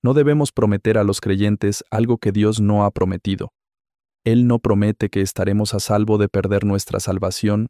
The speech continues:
sin importar lo que hagamos. Él promete guiarnos y capacitarnos para vivir en victoria sobre el pecado. Esto es suficiente seguridad para que estemos libres del miedo. A veces,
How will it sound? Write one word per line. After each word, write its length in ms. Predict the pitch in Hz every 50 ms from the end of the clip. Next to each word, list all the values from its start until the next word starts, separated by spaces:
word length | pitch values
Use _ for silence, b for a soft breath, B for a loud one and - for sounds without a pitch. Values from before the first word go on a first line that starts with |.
| - _
sin 220 | - - - 107
importar 580 | 101 98 95 - 98 98 - - 104 104 101 101
lo 120 | 98 95
que 120 | - - 92
hagamos. 540 | 92 95 92 92 90 98 - - - - _ _ _ _ _ _ _ _ _ _ _ _ _ _ _ _
Él 180 | - 110 113 117
promete 420 | - - 107 101 101 101 - -
guiarnos 680 | 95 95 95 95 98 104 107 110 110 110 107 - - _
y 100 | - 110
capacitarnos 920 | - - 101 - 101 - - 98 - - 101 104 107 107 104 113 - -
para 240 | - - 101 101 98
vivir 300 | 101 98 95 104 110 113
en 120 | 107 101
victoria 540 | 92 95 - _ - 107 101 101 104 101 95
sobre 260 | - - 95 98 95
el 100 | 95 90
pecado. 500 | - 92 92 - 92 87 92 - - - _ _ _ _ _ _ _ _ _ _ _ _ _ _ _ _ -
Esto 320 | 123 143 - - - 127
es 100 | 127 -
suficiente 580 | - 113 - - 104 - - 110 110 113 - 107
seguridad 560 | - 104 95 101 95 98 95 101 95 98 98 _
para 220 | - 101 98 95
que 140 | - - 95
estemos 420 | 92 - - 104 101 101 98 -
libres 400 | 98 95 101 101 104 92 92 92 98
del 160 | 95 90 92
miedo. 400 | 95 95 92 92 - - - - _ _ _ _ _ _ _ _ _ _ _ _ _ _ _ _ _ -
A 100 | 104 101
veces, 460 | 104 104 104 - 123 135 160 - -